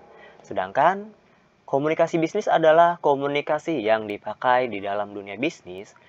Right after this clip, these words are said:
yang termasuk berbagai macam bentuk komunikasi, baik itu verbal maupun nonverbal untuk mencapai suatu tujuan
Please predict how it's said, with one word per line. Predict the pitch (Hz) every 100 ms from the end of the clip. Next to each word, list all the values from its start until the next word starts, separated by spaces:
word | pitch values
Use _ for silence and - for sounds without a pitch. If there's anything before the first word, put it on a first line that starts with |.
| - _
yang | 127 143 151
termasuk | 156 151 - 180 113
berbagai | 107 107 104 110
macam | 110 117 110
bentuk | 107 117
komunikasi, | - 117 113 110 107 107 101 135 143 151 - - _
baik | 107 101 98
itu | 117 - -
verbal | - 104 110 127 131
maupun | 107 101 - 113 113
nonverbal | 110 - 131 135 135 127
untuk | 104 117 -
mencapai | 101 - 90 - 123
suatu | - 80 - - 113 135 _ _ _
tujuan | 98 92 95 104 117